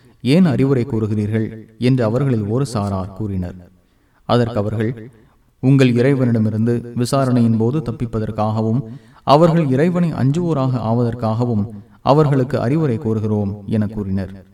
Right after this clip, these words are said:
கூறப்பட்ட அறிவுரையை அவர்கள் மறந்தபோது, தீமையை தடுப்பவர்களை மட்டும் காப்பாற்றினோம். அநீதி இழைத்தவர்களை அவர்கள் குற்றம் புரிந்து வந்ததால் கடுமையாக தண்டித்தோம். தடுக்கப்பட்டதை அவர்கள் மீறிய போது,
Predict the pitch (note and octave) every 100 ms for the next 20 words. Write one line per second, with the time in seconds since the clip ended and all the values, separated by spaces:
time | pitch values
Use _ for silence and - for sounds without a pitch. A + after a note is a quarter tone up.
0 | _ _ _ _ _ _ _ _ - D3
1 | C#3+ A2 - A2 A2+ B2 A#2+ A#2+ A#2+ A#2
2 | A#2+ A#2 A#2+ A2+ G#2+ G#2+ B2 A2 A2 A#2
3 | A2+ A#2+ - _ - C#3+ C#3+ C3 A#2+ A#2+
4 | B2 D#3 D#3+ B2+ A2+ A2+ G#2+ G#2+ A2 G#2+
5 | G#2+ G#2+ A2 G#2 G#2+ A2+ A2 A#2 - -
6 | - A#2+ C#3+ F#3+ D#3 A#2 B2 D3 B2+ A#2
7 | A2 G#2+ A2+ A2+ - - C#3+ E3 D#3 D3+
8 | D3+ - F#3+ D#3+ C#3 C3 A2 G#2+ A#2 A#2
9 | A#2+ A#2 B2 B2+ D#3+ C3+ A2 G#2+ G2+ G2+
10 | G2+ G2+ G#2 G2 G#2 G2 G#2 _ _ _
11 | _ _ _ _ - C#3 C#3+ C#3+ B2+ B2
12 | B2 A#2+ A2 G2 A#2 B2+ A#2 G#2+ A2+ B2
13 | A2+ G2+ A2+ B2 B2 A#2+